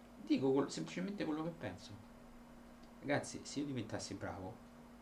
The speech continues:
con la chitarra, abbastanza bravo, anche se tutto è relativo,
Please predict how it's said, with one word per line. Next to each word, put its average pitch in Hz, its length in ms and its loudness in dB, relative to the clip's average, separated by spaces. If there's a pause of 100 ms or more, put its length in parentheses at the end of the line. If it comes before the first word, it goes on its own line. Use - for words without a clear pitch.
(300)
con 101 120 -4
la 104 80 0
chitarra, 98 480 -4 (380)
abbastanza 104 480 0
bravo, 92 540 -6 (640)
anche 107 180 -4
se 101 100 -2
tutto 104 240 0
è - 20 4
relativo, 95 560 -2